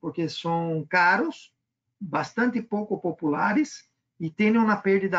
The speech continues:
alta. E vamos falar aí de empalme por fusão. O empalme por fusão, eh, basicamente, a ideia é que você prepara a fibra com uma, um cleaver, tá bem?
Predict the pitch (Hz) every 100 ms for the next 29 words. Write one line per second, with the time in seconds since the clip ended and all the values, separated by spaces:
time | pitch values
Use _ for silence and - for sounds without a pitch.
0 | 151 131 - _ _ _ _ - 220 247
1 | 262 _ _ _ 170 202 202 208 190 196
2 | 196 190 185 190 165 175 185 175 226 -
3 | 185 123 127 120 _ _ _ _ 160 202
4 | 247 285 294 285 247 - 233 180 285 370
5 | 381 _ _ _ _ 170 165 170 170 160
6 | 156 208 208 208 196 202 254 247 220 190
7 | 170 190 226 254 - 175 180 - 165 -
8 | 160 208 233 269 330 - 240 233 269 277
9 | _ _ _ - 156 165 175 170 170 170
10 | 165 156 147 139 - 175 175 175 190 196
11 | 330 320 _ _ - 156 143 190 311